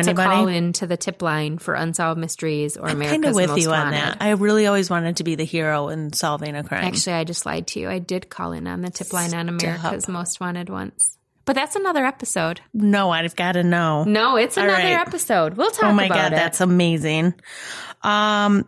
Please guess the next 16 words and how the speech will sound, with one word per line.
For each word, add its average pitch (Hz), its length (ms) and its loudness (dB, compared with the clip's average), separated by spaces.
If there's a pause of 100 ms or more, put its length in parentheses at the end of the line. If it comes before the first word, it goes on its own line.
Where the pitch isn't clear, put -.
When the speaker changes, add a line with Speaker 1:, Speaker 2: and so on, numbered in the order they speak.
Speaker 2:
so 185 680 2 (340)
she - 300 0
did 220 180 2
not 170 220 2
call 165 240 0
in 151 160 0
and 156 120 -2
report 151 360 0
him. 196 200 2 (100)
However, 262 720 -2
one 190 160 4
of 180 60 2
their 185 140 4
neighbors 160 340 2
from 175 200 2
Denver 214 720 2